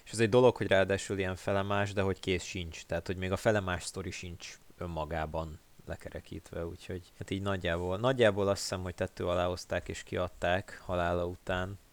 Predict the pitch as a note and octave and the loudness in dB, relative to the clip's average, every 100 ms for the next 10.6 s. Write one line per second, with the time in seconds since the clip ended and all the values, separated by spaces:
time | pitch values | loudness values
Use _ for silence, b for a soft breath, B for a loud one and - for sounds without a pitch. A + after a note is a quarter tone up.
0 | - F2+ F2+ F2 F#2 - - F#2+ F#2 F2+ | -12 -6 -4 -6 -8 -18 -14 -12 -8 -6
1 | E2 F2 F2 E2+ F2 E2+ F2 F#2 F#2 F2+ | -6 -6 -6 -8 -10 -10 -10 -8 -4 -2
2 | E2+ E2 E2 E2 D#2 - F2+ E2+ E2+ - | -2 -2 -2 -2 -2 -4 -8 -8 -10 -12
3 | - - F2 F2 F2 E2+ D#2+ E2 E2 F2 | -20 -16 -12 -12 -10 -10 -8 -6 -6 -6
4 | E2+ F#2+ - F#2 F#2 F#2+ G2 - - - | -8 -12 -10 -10 -8 -10 -12 -16 -20 -20
5 | B B B B A2 A2 A2 G2 F#2 - | B B B B 0 4 4 4 -2 -2
6 | F#2+ F#2 - - - F#2+ - - - F2+ | -4 -4 -6 -10 -8 -8 -6 -10 -8 -6
7 | D#2+ - E2+ - - F#2 D#2+ - E2 E2+ | -6 -6 -6 -8 -8 -6 -6 -8 -10 -8
8 | D#2+ D#2+ E2+ - F#2 F2 G2+ G2 B B | -6 -8 -8 -8 -10 -10 -12 -12 B B
9 | B B B B G2+ G#2 F2+ - F#2+ F2 | B B B B 2 6 6 4 -2 -2
10 | F2+ E2 - - F2+ | -2 -4 -8 -4 -2